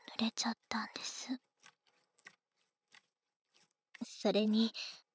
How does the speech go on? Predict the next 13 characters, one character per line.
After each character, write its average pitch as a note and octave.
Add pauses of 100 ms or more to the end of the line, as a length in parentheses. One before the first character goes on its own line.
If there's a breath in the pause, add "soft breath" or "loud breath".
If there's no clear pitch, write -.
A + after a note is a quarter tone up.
(100)
透 -
け D4+
て D#4
見 C4+
え B3
る？ F#3+ (1400 soft breath)
<laughs> F#4 (1000 loud breath)
ち C#4
ゃ C4+
ん D#4
と D#4+
剃 -
っ -